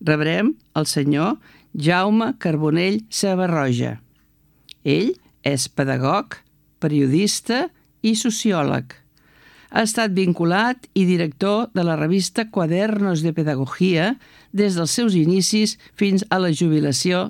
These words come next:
del senyor Carbonell. Manté una activitat intensa com a conferenciant i articulista.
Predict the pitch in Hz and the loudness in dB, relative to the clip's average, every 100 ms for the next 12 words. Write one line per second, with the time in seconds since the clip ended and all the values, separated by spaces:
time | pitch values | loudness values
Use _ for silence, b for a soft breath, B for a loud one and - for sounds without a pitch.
0 | - 160 147 151 156 151 160 151 - 117 | -4 -4 -2 0 0 -2 -2 -2 -2 -6
1 | - _ _ _ _ B B B B B | -16 _ _ _ _ B B B B B
2 | 196 202 233 254 330 - 214 196 - 175 | 2 2 2 0 -2 0 0 0 0 0
3 | 175 214 220 185 180 185 202 269 269 190 | 0 0 2 2 2 0 0 -2 -2 -2
4 | 175 151 160 151 147 147 180 180 226 254 | -2 0 -2 0 0 0 0 0 0 -2
5 | - 185 170 180 170 170 156 131 - 117 | 0 -2 0 -4 0 2 2 0 -4 -8